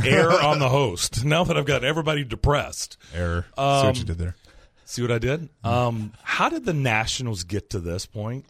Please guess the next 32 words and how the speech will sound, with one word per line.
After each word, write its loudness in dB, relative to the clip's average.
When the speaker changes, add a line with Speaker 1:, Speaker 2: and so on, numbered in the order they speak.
Speaker 1:
I -8
mean, -4
how -4
did -8
this -2
happen? -6
Speaker 2:
They -2
got 6
Speaker 1:
This 4
Speaker 2:
a 4
good 6
Speaker 1:
is 4
what's 10
Speaker 2:
team. 8
Speaker 1:
the 4
cool 0
thing 0
about 0
sports, -2
though. 0
But -4
nobody 0
was -2
picking. 0
You 0
realize, 0
I'm -10
trying -2
to 0
remember 2
the -4
date. -2